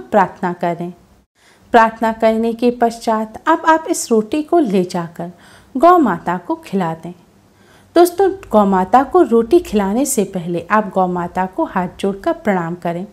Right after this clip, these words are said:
और पितृदेव को प्रणाम करें। इसके बाद इस रोटी को आप गौ माता को खिला दें। गौ माता को रोटी खिलाते समय भी ओम पितृभ्य नमः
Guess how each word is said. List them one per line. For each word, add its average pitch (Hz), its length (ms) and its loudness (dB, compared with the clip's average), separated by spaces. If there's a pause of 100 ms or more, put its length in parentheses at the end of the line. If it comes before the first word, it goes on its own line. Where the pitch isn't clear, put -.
(380)
और 381 80 2
पितृदेव 180 560 0 (120)
को 339 100 2
प्रणाम 170 380 -2
करें। 165 300 -12 (520)
इसके 214 360 2
बाद 185 480 -4
इस 359 200 0
रोटी 277 320 0
को 247 160 -4
आप 311 320 -2 (100)
गौ 196 160 2
माता 180 400 -2
को 330 200 -2
खिला 170 380 -6
दें। 175 200 -12 (540)
गौ 269 260 6
माता 370 400 4
को 370 200 4
रोटी 311 340 2
खिलाते 285 500 2
समय 277 400 0
भी 269 220 -2 (120)
ओम 349 180 6
पितृभ्य 240 600 2
नमः 175 320 -4